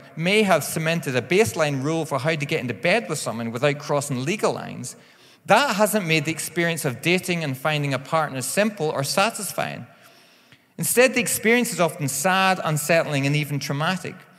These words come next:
And even when it goes well, sex is complicated. It involves our bodies, minds, and emotions, our connections with each other, and our deepest selves. And here's the thing, the lie, this is what caught me,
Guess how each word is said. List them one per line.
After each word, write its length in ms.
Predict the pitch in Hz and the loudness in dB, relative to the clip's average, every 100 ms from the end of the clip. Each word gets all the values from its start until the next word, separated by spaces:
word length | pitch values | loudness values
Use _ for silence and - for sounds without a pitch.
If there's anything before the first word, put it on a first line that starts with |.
| _ - | _ 0
And 140 | 196 | 2
even 240 | 254 262 | 4 4
when 140 | 220 196 | 2 2
it 100 | 147 | 0
goes 240 | 160 127 | 0 0
well, 580 | 107 143 - 113 113 135 - - _ _ _ _ - | 0 0 2 0 -2 -6 -10 -20 _ _ _ _ -6
sex 340 | - 226 220 | 2 2 2
is 80 | 180 | -6
complicated. 680 | - 214 226 - 131 - - - _ _ - | -2 -2 -2 -6 -6 -6 -12 -20 _ _ -8
It 120 | 233 | -4
involves 440 | 180 185 208 202 | 0 2 2 2
our 180 | - 139 | 0 0
bodies, 600 | 117 170 190 190 190 180 - | 2 2 4 2 0 -2 -6
minds, 500 | 143 156 156 151 143 | -2 0 0 -2 -4
and 180 | 143 143 | -4 -2
emotions, 600 | 135 156 170 117 107 - - _ - | 0 -2 -4 -4 -6 -8 -16 _ -10
our 80 | |
connections 640 | 147 151 170 190 - 151 123 | -2 0 2 0 -2 -6 -6
with 120 | 123 | -6
each 200 | 139 - | -6 -4
other, 240 | 113 117 135 | -4 -4 -4
and 140 | 143 | -6
our 80 | 151 | -6
deepest 560 | - 214 202 165 - - | -6 -6 -4 -6 -6 -2
selves. 640 | 190 196 120 - - - - - _ _ _ _ _ _ _ _ 170 | 0 0 0 -4 -12 -14 -16 -20 _ _ _ _ _ _ _ _ -4
And 340 | 175 175 - 147 | -4 -6 -12 -2
here's 280 | 196 143 | 0 0
the 80 | 156 | -2
thing, 280 | 170 117 - | -4 -6 -6
the 120 | 135 | -2
lie, 340 | 151 180 170 120 | 2 2 2 0
this 200 | 147 165 | -4 -8
is 80 | 143 | -8
what 80 | |
caught 200 | - 170 | -2 -2
me, 80 | 147 | -2